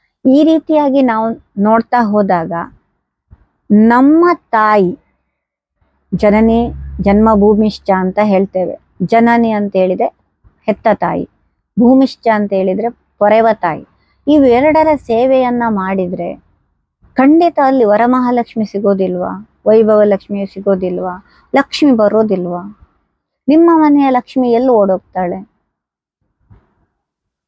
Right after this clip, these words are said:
ಸಮಾಧಾನ ಇಲ್ಲದೆ ಇದ್ದ ಮನೆಯಲ್ಲಿ ದೇವರು ಬ-, ನೆಲೆಸಲಾರ. ನೀವು ದೇವರನ್ನ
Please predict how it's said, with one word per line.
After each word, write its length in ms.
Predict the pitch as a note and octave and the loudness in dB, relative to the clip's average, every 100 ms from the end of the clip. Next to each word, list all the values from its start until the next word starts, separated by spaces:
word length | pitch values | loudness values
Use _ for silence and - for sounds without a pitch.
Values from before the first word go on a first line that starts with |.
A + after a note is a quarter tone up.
| _ _ _ - | _ _ _ -2
ಸಮಾಧಾನ 600 | G#3 A3 A#3 A3+ B3 A#3+ | 0 2 2 0 0 0
ಇಲ್ಲದೆ 500 | A#3+ A3+ A#3 A3 A3+ | 0 0 0 2 0
ಇದ್ದ 160 | G3+ G#3 | 2 -2
ಮನೆಯಲ್ಲಿ 640 | G3+ G3+ A3 G#3+ G#3 G3 | -2 -2 -2 -2 -2 0
ದೇವರು 380 | G3+ G#3+ G#3+ G#3 | 0 2 2 0
ಬ-, 160 | G3 G3 - | -4 -6 -6
ನೆಲೆಸಲಾರ. 640 | F#3 G3 - G3 F3+ F3+ F3+ F3+ - - - _ _ _ _ _ _ _ _ _ - | -2 -2 0 -2 0 -2 -2 -4 -8 -20 -20 _ _ _ _ _ _ _ _ _ -2
ನೀವು 340 | A#3+ C#4 C4+ | 2 2 2
ದೇವರನ್ನ 520 | A3 A#3 B3+ B3 A#3+ | 2 2 2 2 0